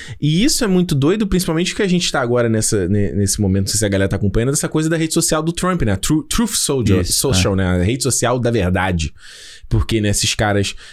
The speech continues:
Speaker 1: com desinformação,
Speaker 2: Uhum.
Speaker 1: a conta finalmente, demorou, né? Mas finalmente tá chegando, os caras tão perdendo, né? Não tem mais seus perfis online, eles
Speaker 2: Isso.
Speaker 1: não... E, tipo, a partir do momento que a gente tem essa, é, é, o online é tão mais presente do que o real,
Speaker 2: Uhum.
Speaker 1: você não tem uma presença online, você não tem teu perfil, é quase como se você não existisse.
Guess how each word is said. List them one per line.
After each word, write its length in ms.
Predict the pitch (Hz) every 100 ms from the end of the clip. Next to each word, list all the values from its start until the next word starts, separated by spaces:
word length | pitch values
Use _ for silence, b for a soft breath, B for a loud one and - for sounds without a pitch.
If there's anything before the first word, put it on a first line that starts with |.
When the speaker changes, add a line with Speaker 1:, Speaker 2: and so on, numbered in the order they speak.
| B -
Speaker 1:
com 160 | 110
desinformação, 960 | 98 - 107 98 104 95 - 131 202 123
Speaker 2:
Uhum. 280 | 101 98 104
Speaker 1:
a 120 | 117
conta 400 | 127 - 165 196
finalmente, 680 | 139 - 180 233 165 131 135
demorou, 400 | 113 120 196 151
né? 200 | 104 95 113
Mas 120 | 101
finalmente 580 | 98 208 247 196 208 175
tá 60 | 139
chegando, 220 | 120 120
os 60 | 117
caras 140 | 107
tão 100 | 104
perdendo, 400 | 101 104 101 92 B B B B -
né? 200 | 107 104
Não 80 |
tem 120 | 92 104
mais 140 | 98
seus 140 | 104 -
perfis 320 | 95 - 98
online, 440 | 104 151 190 139
eles 120 | 113 98
Speaker 2:
Isso. 80 | 95
Speaker 1:
não... 180 | 104 - B -
E, 100 | 165
tipo, 240 | 127 123
a 60 | 123
partir 180 | - -
do 40 |
momento 260 | 180 135 120
que 60 | 123
a 40 |
gente 220 | 120 -
tem 100 | 127
essa, 180 | 113 - 107
é, 260 | 104 - 101
é, 100 | -
o 200 | 98 107
online 440 | 110 107 107 117 107
é 40 |
tão 180 | 95 139
mais 220 | 147 135
presente 460 | - 117 104 107 -
do 100 | 107
que 100 | 104
o 40 |
real, 400 | 98 95 160 196
Speaker 2:
Uhum. 280 | 110 110 113
Speaker 1:
você 240 | 160 160 151
não 100 | 135
tem 120 | 135
uma 80 | 131
presença 380 | 127 117 117 120
online, 160 | 113 139
você 80 |
não 40 | 123
tem 100 | 120
teu 100 | 117
perfil, 340 | 113 101 143
é 20 | 208
quase 220 | 139 123
como 120 | 139
se 100 | 156
você 180 | - 202
não 80 | 196
existisse. 560 | 202 - - - 104